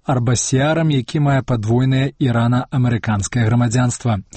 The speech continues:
Кіраўніцтва Ірану катэгарычна адпрэчвае дачыненне да змовы. Найвышэйшы кіраўнік Ірану Алі Хаменеі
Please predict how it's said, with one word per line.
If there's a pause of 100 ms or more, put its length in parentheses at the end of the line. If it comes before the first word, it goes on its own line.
(540)
Кіраўніцтва
Ірану
катэгарычна
адпрэчвае
дачыненне
да
змовы.
Найвышэйшы
кіраўнік
Ірану
Алі
Хаменеі